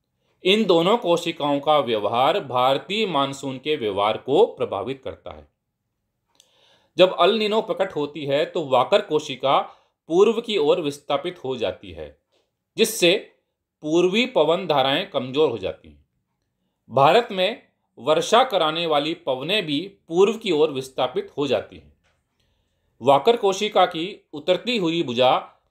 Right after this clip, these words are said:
उत्तरी पश्चिमी भारत के ऊपर धंसती है, जिससे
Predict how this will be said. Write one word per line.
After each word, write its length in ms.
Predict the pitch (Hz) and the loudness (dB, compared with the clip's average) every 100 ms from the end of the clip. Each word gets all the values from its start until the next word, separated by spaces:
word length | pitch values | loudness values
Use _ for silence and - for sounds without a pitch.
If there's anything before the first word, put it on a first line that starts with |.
| _ _ - | _ _ -12
उत्तरी 500 | 170 - - 196 240 | -12 -10 -6 -4 0
पश्चिमी 520 | 190 160 - 160 175 | 0 0 -2 -6 -2
भारत 380 | 135 127 143 - | 2 2 0 -4
के 140 | 165 190 | -6 -4
ऊपर 320 | 147 135 185 165 | -4 -4 -2 -2
धंसती 360 | 117 - 151 | -2 -8 -4
है, 360 | 143 196 - _ _ _ | -2 -2 -6 _ _ _
जिससे 560 | 160 226 - 170 226 - | -6 -4 0 0 0 -8